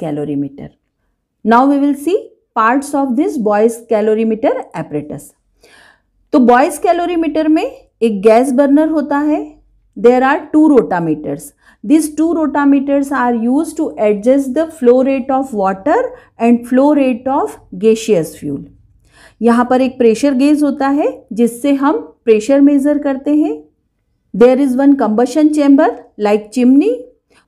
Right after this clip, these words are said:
और ये जो कंबशन चैम्बर होता है, ये इनसाइड और आउटसाइड से कॉपर ट्यूब से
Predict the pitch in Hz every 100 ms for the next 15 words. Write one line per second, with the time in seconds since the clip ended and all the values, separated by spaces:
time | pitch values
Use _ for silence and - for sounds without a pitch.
0 | _ _ _ 233 240 240 311 320 311 247
1 | 240 294 302 359 - 247 269 359 311 226
2 | 226 247 294 - - - 240 277 - 269
3 | 269 311 302 311 320 285 226 240 233 262
4 | 262 262 - 330 - 208 208 247 247 233
5 | 233 - 302